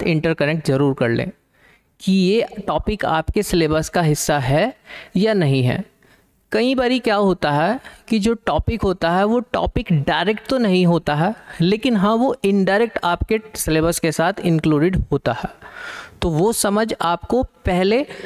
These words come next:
आपके question paper, previous year question paper को study करके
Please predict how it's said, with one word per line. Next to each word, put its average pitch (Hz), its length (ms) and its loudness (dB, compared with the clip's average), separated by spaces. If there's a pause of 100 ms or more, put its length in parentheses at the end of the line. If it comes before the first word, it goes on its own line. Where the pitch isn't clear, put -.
(360)
आपके - 380 -2
question 208 580 -2
paper, 202 420 -2
previous 170 520 0
year 185 160 2
question 180 380 0
paper 180 340 -2
को 190 200 2
study 156 420 0
करके 190 460 0